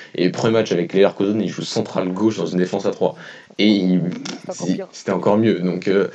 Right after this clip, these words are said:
Speaker 2: C'était encore
Speaker 1: enfin,
Speaker 2: mieux, oui, donc, c'était encore
Speaker 1: oui.
Speaker 2: plus pour la relance, quoi.
Speaker 1: Oui, oui,
Speaker 2: C'était
Speaker 1: c'est, oui, il trouve, oui, il y avait encore des angles de passe plus difficiles à trouver.
Speaker 2: C'est ça.
Speaker 1: Bien sûr, quand t'es pas sur ton, quand t'es pas sur le, le pied gauche, quand t'es central gauche, mais il est... il est droitier central gauche, donc c'est
Speaker 2: Ouais.
Speaker 1: autre chose. Euh, un peu comme Boli le fait à Wolverhampton.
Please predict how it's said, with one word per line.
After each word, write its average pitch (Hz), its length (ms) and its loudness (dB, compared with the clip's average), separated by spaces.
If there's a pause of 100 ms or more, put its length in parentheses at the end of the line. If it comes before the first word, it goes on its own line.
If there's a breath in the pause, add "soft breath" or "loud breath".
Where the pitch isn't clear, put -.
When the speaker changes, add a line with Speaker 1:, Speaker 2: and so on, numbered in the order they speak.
Speaker 2:
C'était - 120 -10
encore - 160 -2
Speaker 1:
enfin, 226 80 -2
Speaker 2:
mieux, 247 60 -8
oui, 247 100 -8
donc, 190 220 -6
c'était 180 180 -10
encore - 200 -8
Speaker 1:
oui. 143 160 10
Speaker 2:
plus 196 80 -8
pour 180 100 -14
la 180 60 -10
relance, 180 300 -14
quoi. - 140 -20
Speaker 1:
Oui, 147 140 8
oui, 160 80 8
Speaker 2:
C'était - 240 -2
Speaker 1:
c'est, - 200 -8
oui, 127 120 4
il 95 260 2
trouve, 101 320 2
oui, 143 80 8
il 95 300 4
y 92 80 6
avait 95 160 6
encore 92 180 4
des 101 80 4
angles 98 120 4
de 104 40 4
passe 110 140 4
plus - 160 0
difficiles 92 320 0
à 87 40 2
trouver. 107 280 2
Speaker 2:
C'est - 80 -14
ça. 82 160 -10
Speaker 1:
Bien 90 80 -4
sûr, 82 120 2
quand 92 120 -2
t'es 95 80 2
pas 101 100 4
sur 95 140 -2
ton, 90 340 0
quand 87 120 -4
t'es 90 100 -2
pas 92 100 -2
sur 90 200 -6
le, 85 260 -4
le 82 140 -4
pied 92 260 0
gauche, 101 200 2
quand 87 100 -6
t'es 76 80 -8
central 85 280 -4
gauche, 98 220 2
mais 87 100 -4
il 80 80 -8
est... 85 80 -6
il 82 120 -4
est 85 40 -4
droitier 90 300 0
central 90 340 -4
gauche, 104 180 0
donc 85 120 -10
c'est - 80 -6
Speaker 2:
Ouais. - 60 -6
Speaker 1:
autre - 120 -4
chose. 113 260 -2 (440 loud breath)
Euh, 80 160 0
un 90 80 -2
peu - 100 0
comme 92 200 0
Boli 101 160 4
le 101 80 2
fait 95 160 0
à - 20 0
Wolverhampton. 87 560 -2